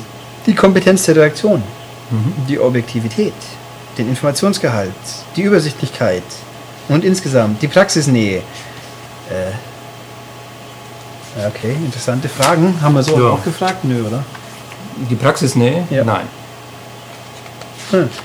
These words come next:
Speaker 1: Aufgrund einer Anzeige in das offizielle PlayStation zwei Magazin habe ich schon ein auf-, Produkt gekauft. Ah,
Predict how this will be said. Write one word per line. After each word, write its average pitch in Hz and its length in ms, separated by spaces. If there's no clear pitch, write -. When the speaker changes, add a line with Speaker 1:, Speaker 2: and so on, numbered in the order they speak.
Speaker 1:
Aufgrund 220 320
einer 190 180
Anzeige 202 420
in 190 80
das 175 180
offizielle 185 480
PlayStation 180 520
zwei 175 240
Magazin 120 500
habe 139 140
ich - 140
schon 175 260
ein 165 300
auf-, - 200
Produkt 180 300
gekauft. - 260
Ah, 175 240